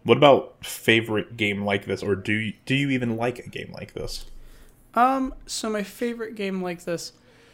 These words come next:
Speaker 2: <sighs> it kind of, so it's like a, a hybrid, right? It was a game
Speaker 1: Mm-hmm.
Speaker 2: that was built with Discovery into it, but you couldn't progress the game without, you know, doing the point A to point B, but you could deviate from the path for a split second,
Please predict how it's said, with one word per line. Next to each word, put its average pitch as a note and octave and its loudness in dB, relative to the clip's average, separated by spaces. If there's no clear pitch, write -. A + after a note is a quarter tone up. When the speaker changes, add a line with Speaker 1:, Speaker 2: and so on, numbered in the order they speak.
Speaker 2:
<sighs> - -4
it G#3+ 6
kind A#3+ -2
of, C#4 -2
so G#3+ 2
it's G3+ -2
like - 0
a, G3 2
a F3+ 2
hybrid, D#3+ 2
right? C#3+ -6
It G3 -2
was F3+ 0
a F#3 -2
game G3 -2
Speaker 1:
Mm-hmm. G3+ -2
Speaker 2:
that F#3+ -2
was E3+ -6
built D#3+ -4
with D3+ -8
Discovery D#3+ -4
into F3 -4
it, G#3 -4
but E3+ 0
you F3 -8
couldn't F#3+ -4
progress D#3+ -4
the D#3 -10
game C#3+ -6
without, C#3+ -6
you D#3+ -4
know, C#3 -6
doing D#3 -4
the D3 -6
point D#3+ -6
A D#3 -4
to D3 -8
point D3+ -10
B, D3+ -6
but D#3 -10
you E3+ -8
could E3 -8
deviate E3 -4
from D#3+ -4
the D3+ -10
path D#3 -6
for - -12
a D3 -10
split - -10
second, D3+ -8